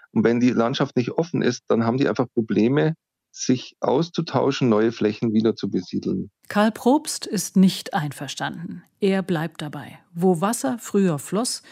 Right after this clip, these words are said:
Speaker 2: da soll es wieder fließen. Bedrohte Tierarten oder auch Pflanzenarten wie die deutsche Tamariske, ein ebenso unscheinbares wie seltenes Gewächs,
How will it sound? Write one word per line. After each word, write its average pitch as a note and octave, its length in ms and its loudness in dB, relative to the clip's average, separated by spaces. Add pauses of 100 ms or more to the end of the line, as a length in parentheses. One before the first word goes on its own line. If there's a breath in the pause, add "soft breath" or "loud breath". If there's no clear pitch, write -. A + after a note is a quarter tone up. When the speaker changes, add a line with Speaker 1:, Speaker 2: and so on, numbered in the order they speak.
(220 loud breath)
Speaker 2:
da E3 140 0
soll D#3+ 300 0
es F#3 220 -2
wieder D3+ 260 -4
fließen. - 540 -12 (420 loud breath)
Bedrohte A#3 500 2
Tierarten A3 560 0
oder E3 220 0
auch D3+ 80 -6
Pflanzenarten F3 1000 2
wie E3+ 100 2
die D#3+ 200 0
deutsche D#3+ 400 -4
Tamariske, D#3+ 720 -2 (360 loud breath)
ein D#3+ 160 -4
ebenso E3+ 400 2
unscheinbares D#3+ 1000 4
wie D3+ 100 -4
seltenes D3+ 640 -2
Gewächs, F3+ 400 -6